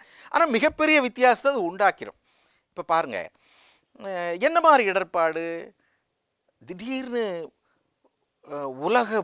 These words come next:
போர் மாதிரி மிகப்பெரிய போர் மூழுதுன்னு வச்சுக்கோங்க, இல்ல நாட்டுல மிகப்பெரிய கலவரம் நடக்குதுன்னு வச்சுக்கோங்க. அந்த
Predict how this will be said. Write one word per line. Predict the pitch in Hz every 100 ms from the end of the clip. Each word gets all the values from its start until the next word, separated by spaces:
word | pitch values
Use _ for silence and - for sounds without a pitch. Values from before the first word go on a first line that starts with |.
| -
போர் | - 170 165
மாதிரி | 147 160 175 170
மிகப்பெரிய | 135 147 123 117 117 117 - _ _ _ _
போர் | - 156 156 135
மூழுதுன்னு | 104 104 90 80 110
வச்சுக்கோங்க, | 98 - - _ _ _ _ _ _ _ _ _ _ 170
இல்ல | 226
நாட்டுல | 160 180 277 - 226
மிகப்பெரிய | 170 185 233 _ 220 214 196
கலவரம் | - 160 202 226 208 160 135
நடக்குதுன்னு | 127 - 117 120 104
வச்சுக்கோங்க. | - - _ _ _ _ _ _ _ _
அந்த | 170 175